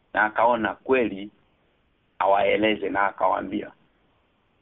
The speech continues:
"Kwa nini hamkuogopa kuweza kuongea juu ya mtumishi wangu m-, vibaya?" Na Mungu akakasirika na akaweza kuondoka.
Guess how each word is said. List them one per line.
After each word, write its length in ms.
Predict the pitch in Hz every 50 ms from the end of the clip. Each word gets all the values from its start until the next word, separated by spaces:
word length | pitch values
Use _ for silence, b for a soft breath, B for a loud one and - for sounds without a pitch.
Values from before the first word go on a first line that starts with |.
| _ _ _ _ _ _ _ _ _
"Kwa 100 | 98 104
nini 260 | 120 156 175 180 165
hamkuogopa 840 | 156 147 147 156 160 - - 143 139 127 127 147 143 147 - 127 113
kuweza 420 | 113 - - 123 135 139 123 131 117
kuongea 560 | - - 123 123 117 113 107 135 131 123 117
juu 340 | 104 - 127 135 131 120 113
ya 160 | 107 104 101
mtumishi 460 | 104 104 - 104 110 117 - - 104
wangu 320 | 98 104 113 120 123 131 127
m-, 200 | 113 107 107 - - _ _ -
vibaya?" 540 | 92 104 98 - 113 120 131 143 147 - - _ _ _ _ _ _ _ _ _ _ _ _ _ _ _ _ _ _ _ _ _ _ _ _ _ _ _ _ _ _ _ _ _ _ _ _ _
Na 120 | - 110 117
Mungu 420 | 127 160 190 180 165 - 160 - -
akakasirika 1400 | 135 135 - - 131 123 - - _ - 123 120 - - - 135 131 139 131 - - _ - - 85 71 - - _ _ _ _ _ _ _ _ _ _ _ _ _ _ -
na 220 | - 95 104 101 98
akaweza 520 | - - 101 104 107 107 95 92 90 90
kuondoka. 720 | - - 104 95 92 90 90 98 92 87 - 90 82 -